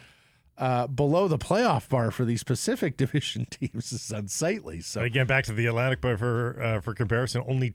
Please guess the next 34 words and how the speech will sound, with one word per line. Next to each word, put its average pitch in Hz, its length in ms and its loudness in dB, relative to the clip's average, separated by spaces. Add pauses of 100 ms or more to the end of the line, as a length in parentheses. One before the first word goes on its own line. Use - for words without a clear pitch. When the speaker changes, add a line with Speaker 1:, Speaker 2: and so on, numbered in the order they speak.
Speaker 2:
two 190 220 -2
teams 127 300 2
Speaker 1:
No. 156 80 4
Speaker 2:
are 165 180 6
in 135 60 2
the 131 80 4
negatives. 127 600 0
Speaker 1:
Exactly. 147 520 2 (840)
Speaker 2:
Six - 360 0
teams 247 300 0
in 196 60 2
the 180 60 2
Speaker 1:
Well, 147 60 -4 (200)
Speaker 2:
positive 185 280 4
Speaker 1:
even 135 100 2
Speaker 2:
in 131 60 2
goal 143 120 4
Speaker 1:
throughout 240 180 2
the 123 120 0
Speaker 2:
differential. 208 220 -2
Speaker 1:
East, - 160 -2
like, 165 220 -2
Pittsburgh's 226 460 -4
exactly 196 640 -2
five 196 260 0
hundred, 214 300 -2
ten 196 200 -2
and 185 140 -2
ten. 202 180 -2
They're 135 140 0
plus - 320 -10
eleven 185 320 -4
in 101 100 -8
goal 104 200 -10